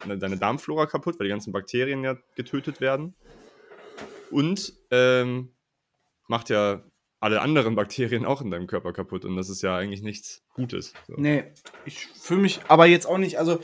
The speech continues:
Speaker 2: gestern Abend hab ich mich ein bisschen komisch gefühlt, aber sonst, ich lebe.
Speaker 1: Ja, das ist doch schon mal gut. Ähm, ja, und wie, wie lange musst du es noch nehmen?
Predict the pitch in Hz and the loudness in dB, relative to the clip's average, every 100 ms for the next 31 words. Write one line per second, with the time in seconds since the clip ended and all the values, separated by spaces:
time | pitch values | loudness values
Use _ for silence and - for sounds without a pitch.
0 | - - 185 208 180 202 202 196 202 196 | -8 -6 -2 0 2 4 4 4 -2 0
1 | 190 196 190 196 202 196 202 196 208 240 | -2 -2 2 4 4 0 -4 -6 -6 -6
2 | - - 139 135 131 135 170 - - _ | -10 -8 -4 -2 -2 -4 -6 -10 -18 _
3 | _ _ _ _ - - - - 135 - | _ _ _ _ -18 -18 -20 -18 -8 -2
4 | 143 131 120 110 _ _ _ _ _ _ | 0 0 -4 -8 _ _ _ _ _ _
5 | _ - - _ 87 87 - 87 95 87 | _ -20 -20 _ -16 -14 -14 -14 -12 -12
6 | 87 90 - _ _ _ - 82 _ - | -12 -14 -16 _ _ _ -20 -20 _ -20
7 | _ _ _ _ 98 92 90 87 85 _ | _ _ _ _ -8 -6 -6 -10 -14 _
8 | _ _ _ _ _ _ _ _ _ _ | _ _ _ _ _ _ _ _ _ _
9 | _ _ _ _ _ _ _ _ _ _ | _ _ _ _ _ _ _ _ _ _
10 | _ - 98 98 95 95 95 101 101 98 | _ -8 -4 -4 -6 -6 -4 -4 -4 -8
11 | - 90 92 98 151 | -12 -14 -12 -12 -14